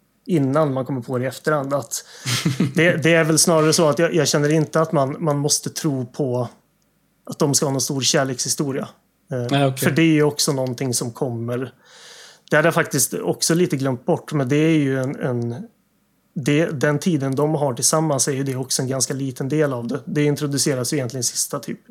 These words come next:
Speaker 1: jag vet inte, tjugo minuterna. Eh, utan jag tänk-, alltså det som kommer innan dess,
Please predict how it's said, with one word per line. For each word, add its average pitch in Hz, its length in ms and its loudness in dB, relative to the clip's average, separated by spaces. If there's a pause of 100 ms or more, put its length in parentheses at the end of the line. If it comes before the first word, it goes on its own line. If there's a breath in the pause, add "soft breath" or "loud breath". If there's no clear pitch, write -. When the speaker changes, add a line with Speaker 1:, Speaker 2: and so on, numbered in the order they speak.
(140)
Speaker 1:
jag - 100 -8
vet 143 160 -4
inte, 131 140 -6
tjugo 127 300 -4
minuterna. 147 520 -4 (880 loud breath)
Eh, 139 180 4
utan 160 300 2
jag 156 140 4
tänk-, 170 200 2
alltså 123 180 2
det 147 280 2
som 151 120 0
kommer 143 240 0
innan 139 480 0
dess, - 520 2